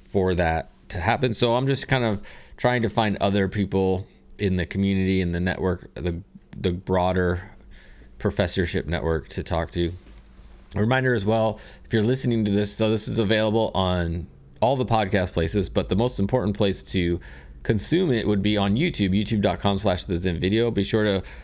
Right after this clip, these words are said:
find the YouTube page and give us a subscription. That's the most important. We're trying to grow my YouTube channel. I'm, I'm, I'm hoping to get to a hundred thousand subscribers someday. So maybe this podcast can bring us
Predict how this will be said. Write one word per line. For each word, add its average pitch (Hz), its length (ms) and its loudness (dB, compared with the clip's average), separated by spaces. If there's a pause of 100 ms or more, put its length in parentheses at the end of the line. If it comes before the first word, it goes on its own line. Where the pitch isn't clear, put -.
(120)
find 139 640 0
the 113 220 0
YouTube 120 460 0
page 110 500 0
and 95 400 0
give 104 160 2
us 113 140 0
a 117 80 0
subscription. 107 840 -2 (360)
That's 101 260 -2
the - 80 -2
most 117 220 0
important. 104 320 2
We're 98 80 2
trying 101 220 2
to 98 60 2
grow 95 240 0
my 98 140 2
YouTube 95 360 0
channel. 95 260 0
I'm, 82 340 -4
I'm, 95 320 -2
I'm 92 100 -2
hoping 123 200 0
to 117 80 0
get 107 120 0
to 113 100 2
a 98 40 2
hundred 104 220 0
thousand 101 360 0
subscribers 127 600 0
someday. 127 500 2 (420)
So - 160 -4
maybe 107 560 2 (100)
this 98 160 0
podcast 107 560 0
can 92 180 0
bring 104 200 2
us 104 260 -2